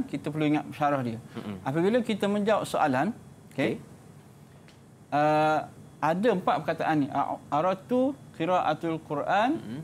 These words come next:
Speaker 1: a'udzubillah, dengan jahran, maknanya boleh empat markah penuh.
Speaker 2: Mm.
Speaker 1: Ah, bila kita menjawab soalan, kita mesti ada ni. Kita tak boleh menjawab bila kita kata, "Okey, syarah al-matan."
Speaker 2: Hmm.
Speaker 1: Kita pun jawab,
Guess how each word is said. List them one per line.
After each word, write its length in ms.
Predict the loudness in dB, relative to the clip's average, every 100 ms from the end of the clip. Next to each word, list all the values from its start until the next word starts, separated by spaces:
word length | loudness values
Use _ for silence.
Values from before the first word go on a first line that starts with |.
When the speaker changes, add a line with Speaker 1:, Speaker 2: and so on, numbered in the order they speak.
| -4
Speaker 1:
a'udzubillah, 880 | -2 0 0 0 2 0 2 0 -2 -8 -20 -8
dengan 320 | -2 0 -2
jahran, 520 | 0 0 2 2 2 -2 -16 -12
maknanya 300 | 0 2 2
boleh 360 | 2 2 2 0
empat 340 | 0 -2 0 0
markah 320 | 0 0 -6
penuh. 260 | 0 0 0 -14 -20
Speaker 2:
Mm. 300 | -14 -12 -10 -14 -18 -20 -20 -20 -20 -20 -16
Speaker 1:
Ah, 420 | -4 0 2 2
bila 200 | 2 0 -2
kita 180 | -2
menjawab 200 | 0 0
soalan, 240 | 0 0 0
kita 160 | -2 -4
mesti 220 | -2 0
ada 160 | 2
ni. 160 | 2 0 -4 -18 -20 -20 -20 -18
Kita 240 | -6 -2 2
tak 160 | 4
boleh 80 | 4
menjawab 380 | 4 4 4 4
bila 120 | 0
kita 160 | -2 -2
kata, 240 | 0 0 0
"Okey, 240 | 2 2
syarah 240 | 4 2 4 2
al-matan." 480 | 4 2 2 0 -2
Speaker 2:
Hmm. 40 | -2
Speaker 1:
Kita 80 |
pun 160 | -4 0
jawab, 240 | 2 0